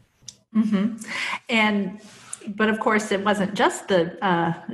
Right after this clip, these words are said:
the drinking and the deep conversations that you enjoyed, because you went on to actually study the Soviet Union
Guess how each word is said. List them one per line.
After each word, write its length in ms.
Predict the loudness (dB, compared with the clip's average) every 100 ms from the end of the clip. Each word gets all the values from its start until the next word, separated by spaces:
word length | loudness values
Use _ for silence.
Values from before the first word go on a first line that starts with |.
| -2
the 100 | 0
drinking 440 | 2 2 2 2
and 120 | 2
the 100 | 2
deep 260 | 2 0 -2
conversations 680 | -2 0 0 0 2 0 2
that 220 | 0 0
you 100 | 0
enjoyed, 380 | 0 0 0 2
because 240 | 0 0
you 80 | 0
went 200 | 0 2
on 180 | 0 0
to 60 | -2
actually 400 | -2 -2 0 0
study 560 | -2 -4 0 0 0
the 140 | 0 -2
Soviet 460 | 0 0 0 -2
Union 520 | 0 0 0 0 0